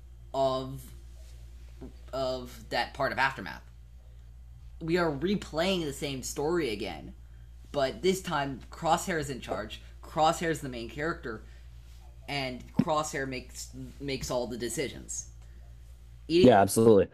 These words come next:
Speaker 1: it, they're the inverse of each other.
Speaker 2: Yeah, they very much are. Um, and I, I really like, one thing that I liked about this episode, one thing that we can talk about, is how we get to see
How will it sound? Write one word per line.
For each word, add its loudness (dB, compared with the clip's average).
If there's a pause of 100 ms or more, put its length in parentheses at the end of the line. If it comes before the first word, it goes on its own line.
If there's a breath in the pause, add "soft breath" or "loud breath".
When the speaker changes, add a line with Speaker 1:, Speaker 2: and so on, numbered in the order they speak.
Speaker 1:
it, -6
they're 2
the -6
inverse -2
of -6
each -6
other. -6 (800)
Speaker 2:
Yeah, 10 (920)
they 12
very 12
much 10
are. 10
Um, 8 (260)
and 10
I, 8
I 8
really 12
like, 10
one 8
thing 10
that 10
I 10
liked 6
about 10
this 6
episode, 10
one 12
thing 10
that 12
we 10
can 6
talk 8
about, 8 (680)
is 12
how 8 (300)
we 12
get 10
to 6
see 8